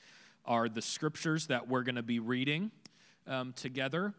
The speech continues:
as well as the page numbers if you are using a Bible that happens to be on that table. Um, so those are there for your reference every single week. Um, today we're gonna be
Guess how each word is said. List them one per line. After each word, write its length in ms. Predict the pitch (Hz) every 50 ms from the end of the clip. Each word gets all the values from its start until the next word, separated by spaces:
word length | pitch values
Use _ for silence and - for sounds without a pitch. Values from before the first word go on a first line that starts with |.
| - -
as 240 | - 123 117 110 -
well 300 | 120 127 131 135 139 - -
as 220 | 135 123 120 -
the 80 | - 117
page 460 | - - - 165 175 185 185 151 -
numbers 540 | 143 139 131 131 127 131 131 135 135 131 - - -
if 220 | 170 175 - -
you 160 | 147 135 127
are 100 | 123 120
using 640 | 120 113 117 139 165 190 196 175 156 156 143 135 135 -
a 140 | 131 123 120
Bible 440 | 107 104 123 127 131 139 143 131 123
that 200 | 113 113 110 -
happens 400 | - 135 131 - - 120 110 -
to 120 | - - 113
be 220 | 104 117 113 113
on 320 | 113 - 117 117 113 110
that 260 | 107 107 98 - - -
table. 420 | - - 127 117 113 - - - _ _ _ _ _ - - _ - - - - - _ _ -
Um, 460 | 98 101 101 98 95 92 92 92 92 - - -
so 200 | - - 120 110
those 280 | 110 135 156 165 151
are 80 | 139 120
there 180 | 113 120 120
for 240 | 127 - - 127 117
your 160 | 110 110 113
reference 640 | 117 110 117 113 113 - - 127 110 107 - - - -
every 360 | 123 127 131 139 143 131 123
single 500 | - - - 127 120 113 110 107 101 98
week. 360 | 98 104 107 110 - - - - - - _ _ - - - - - - - - - _ - -
Um, 260 | 101 101 104 104 104
today 380 | - - 131 117 127 135 139 160
we're 140 | 151 143
gonna 180 | 131 131 123 123
be 320 | 113 127 127 131 131 139